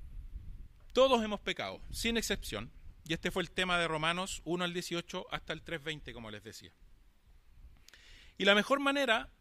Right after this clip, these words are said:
de comprender el significado de estas palabras es volver a, justamente a lo que Pablo ha dicho en el capítulo uno, en el versículo dieciocho.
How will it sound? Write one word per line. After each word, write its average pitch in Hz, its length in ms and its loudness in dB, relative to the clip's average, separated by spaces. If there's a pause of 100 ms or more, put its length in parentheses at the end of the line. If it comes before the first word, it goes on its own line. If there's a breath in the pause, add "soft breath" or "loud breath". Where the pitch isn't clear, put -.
de 147 80 -4
comprender 147 680 -2
el 226 100 -2
significado 135 580 -6
de 127 60 -4
estas 165 200 -6
palabras 175 480 -2
es - 400 -4 (440 soft breath)
volver 180 320 6
a, 233 80 8
justamente 226 540 0
a 180 60 8
lo 185 80 6
que 165 120 6
Pablo 220 460 8 (160)
ha 156 140 0
dicho 196 260 -2
en 190 60 -2
el 190 100 -4
capítulo 180 460 0
uno, 165 280 0 (1040 soft breath)
en 160 120 -6
el 170 100 0
versículo 208 540 0
dieciocho. 196 600 4